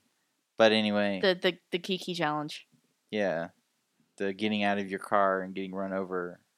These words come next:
Speaker 2: By a
Speaker 1: um,
Speaker 2: car
Speaker 1: by
Speaker 2: challenge.
Speaker 1: a car challenge. Uh,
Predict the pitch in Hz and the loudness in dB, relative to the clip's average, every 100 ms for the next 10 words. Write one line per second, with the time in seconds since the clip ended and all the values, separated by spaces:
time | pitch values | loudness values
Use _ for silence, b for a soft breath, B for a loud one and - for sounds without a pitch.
0 | _ _ - 175 160 160 170 165 151 160 | _ _ 2 4 4 2 4 6 4 0
1 | - 98 95 - 87 80 58 - - - | 0 2 2 0 -2 -4 -6 -8 -8 -10
2 | - - - _ _ _ _ _ _ - | -12 -16 -18 _ _ _ _ _ _ -6
3 | 82 65 | -4 -4